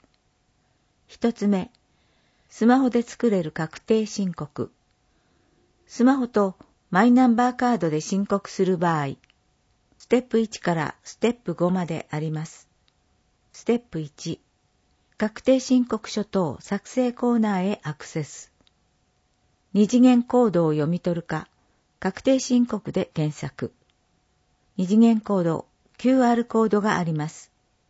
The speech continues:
推奨のブラウザをご利用ください。Androidの場合、Chrome。iPhone、iPadの場合、Safari。スマホの画面があります。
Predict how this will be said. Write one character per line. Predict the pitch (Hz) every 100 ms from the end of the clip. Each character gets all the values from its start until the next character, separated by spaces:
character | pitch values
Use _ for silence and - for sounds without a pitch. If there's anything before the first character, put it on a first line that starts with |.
| _ _ _ _ _ _
推 | - 269 277
奨 | 277 269
の | 220 202
ブ | 180
ラ | 202 214
ウ |
ザ | 185 190 196
を |
ご | 160 170
利 | 185
用 | 180
く | -
だ | 160 156
さ | -
い。 | 147 - _ _ _ _ _ _ _ _ _ _
Android | - 240 240 254 254 185
の | 165 156
場 | 165 165
合、 | 147 135 - _ _ -
Chrome。 | 180 196 175 143 - _ _ _ _ _ _ _ _ _ _ _
iPhone、 | - 220 240 - 175 - - _ -
iPad | 202 220 240 240 196
の | 170 160
場 | 165 156
合、 | 143 - _ _ _ _ _
Safari。 | - 190 185 180 120 - _ _ _ _ _ _ _ _ _ _ _ _
ス | - 233
マ | 269
ホ | 269
の | 233
画 | 190 180
面 | 190 202
が | 175
あ | 156
り | 156
ま | 151
す。 | 175 -